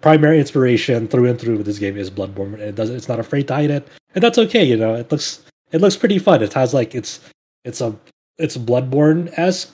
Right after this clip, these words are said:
with its own so, sort of its own ideas. And I'm interested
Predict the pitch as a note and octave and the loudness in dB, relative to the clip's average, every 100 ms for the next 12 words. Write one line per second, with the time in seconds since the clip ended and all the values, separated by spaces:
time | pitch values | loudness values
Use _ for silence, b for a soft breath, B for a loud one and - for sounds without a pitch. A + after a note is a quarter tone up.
0 | _ - B2 A#2 A2 A2 - A#2+ A#2 A#2+ | _ -12 -4 -4 -4 -8 -2 -2 -2 -6
1 | - B2+ A#2+ - A#2 A2 G#2 A2 G#2+ G#2 | -4 -4 -4 -8 -6 -6 -4 -6 -4 -6
2 | G2+ B2 D3+ F#3+ F#3 - _ _ _ _ | -4 -2 2 0 -2 -10 _ _ _ _
3 | B2+ C#3 C#3 C#3 C3 D3 D3+ D3+ - D#3+ | -4 -2 -2 -4 -8 -8 -4 -6 -6 -10